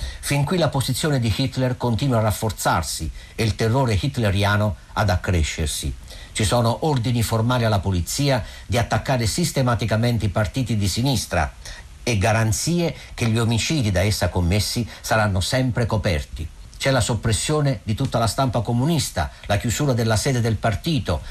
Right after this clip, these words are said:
la creazione di una polizia ausiliaria composta da membri delle sezioni d'assalto hitleriane. Alle persecuzioni subite, i comunisti avevano opposto una giornata di scioperi locali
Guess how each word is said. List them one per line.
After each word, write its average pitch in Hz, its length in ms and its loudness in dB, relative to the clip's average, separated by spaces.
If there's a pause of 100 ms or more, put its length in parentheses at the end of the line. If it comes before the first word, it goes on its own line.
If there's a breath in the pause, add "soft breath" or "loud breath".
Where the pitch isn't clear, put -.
(120 loud breath)
la 110 100 0
creazione 123 560 0
di 127 60 2
una 110 160 2
polizia 107 520 0
ausiliaria 120 760 2 (200 loud breath)
composta 117 600 0
da 95 120 2
membri 117 360 2
delle 101 220 2
sezioni 110 560 0
d'assalto 95 640 0 (200 loud breath)
hitleriane. 76 840 0 (960 loud breath)
Alle 123 220 2
persecuzioni 123 880 0
subite, 98 640 0 (320 loud breath)
i 117 80 0
comunisti 135 500 2
avevano 113 300 2
opposto 131 580 0
una 117 180 2
giornata 110 460 2
di 104 120 2
scioperi 104 460 0
locali 131 560 2